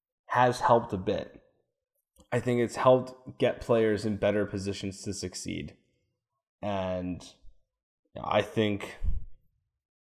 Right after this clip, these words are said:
you know, we're starting to see that now with Rebic, with Leao. They've both benefited from that so far. Um, you know, Benacer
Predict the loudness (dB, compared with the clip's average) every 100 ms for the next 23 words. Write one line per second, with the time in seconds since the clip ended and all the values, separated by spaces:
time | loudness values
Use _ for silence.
0 | _ -6 -4 -2 -2 2 4 4 4 0
1 | 2 2 2 0 -2 -4 -2 2 4 4
2 | -2 -4 0 0 -2 -6 2 4 6 4
3 | 4 0 2 2 4 2 -2 -4 -6 -8
4 | -8 -8 -6 -4 -4 -2 -4 -6 -10 -20
5 | -20 _ 0 2 4 0 -4 -10 -8 -6
6 | -6 -2 4 4 4 2 2 2 2 -4